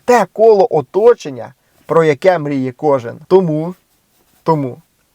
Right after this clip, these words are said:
твій початок зростання може розпочатися прямо звідси. Посилання на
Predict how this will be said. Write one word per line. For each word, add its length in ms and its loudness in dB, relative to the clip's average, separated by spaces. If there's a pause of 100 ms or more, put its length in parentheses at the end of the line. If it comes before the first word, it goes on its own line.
твій 280 0
початок 440 0
зростання 760 -4
може 560 0 (200)
розпочатися 960 -2 (340)
прямо 340 0
звідси. 460 -8 (840)
Посилання 600 0
на 380 -4